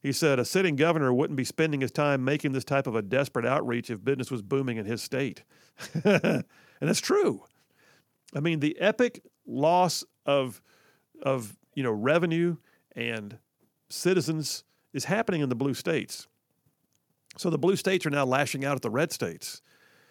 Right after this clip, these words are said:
But they're not just recruiting on, "Hey, it's a great place to set up your business." They're lashing out on the culture war issues. And folks, I'm gonna tell you, it matters. It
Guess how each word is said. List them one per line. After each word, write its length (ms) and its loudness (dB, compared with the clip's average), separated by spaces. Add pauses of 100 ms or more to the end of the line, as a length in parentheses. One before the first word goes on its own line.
(360)
But 120 -2
they're 100 2
not 200 4
just 180 2
recruiting 460 2
on, 240 2
"Hey, 440 0
it's 120 -6
a 40 -2
great 260 0
place 160 0
to 80 -6
set 140 2
up 100 0
your 80 -4
business." 540 0 (500)
They're 120 -2
lashing 420 2
out 220 4
on 140 0
the 80 0
culture 380 -2
war 220 -2
issues. 500 -14 (320)
And 80 -8
folks, 240 2
I'm 60 4
gonna 100 0
tell 180 0
you, 160 -4 (580)
it 120 -4
matters. 640 -2 (440)
It 280 -2